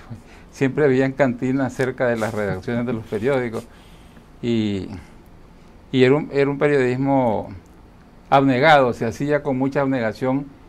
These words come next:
con mucho amor, con mucho entusiasmo. Y yo miro que a veces hay periodistas que tienen aquel entusiasmo de los años sesenta, de los años setenta,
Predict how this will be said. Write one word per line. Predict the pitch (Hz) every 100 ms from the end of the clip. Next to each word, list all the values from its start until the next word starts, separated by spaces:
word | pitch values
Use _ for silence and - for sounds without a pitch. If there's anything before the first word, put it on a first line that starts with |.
| - - - -
con | 131 117
mucho | 123 127 135
amor, | 107 113 127 120 - - - - - - - - -
con | 107 101
mucho | 110 117 - 127 120
entusiasmo. | 110 110 117 98 127 131 123 107 95 92 - - - - - -
Y | 127 117 117
yo | 120 127 131 120
miro | 117 117 98 110 113 123 127 123
que | 117 104 90 90 - - - - - - - - - -
a | 127
veces | 143 180 - 131
hay | 139
periodistas | 160 151 139 143 156
que | 135
tienen | 127 147
aquel | 151 123 135
entusiasmo | 147 139 117 127 131 151
de | 127
los | 110 98
años | 120 131 131
sesenta, | 127 104 85 107 113 139 117
de | 107
los | 92 90
años | 110 120
setenta, | 113 101 113 107 110 120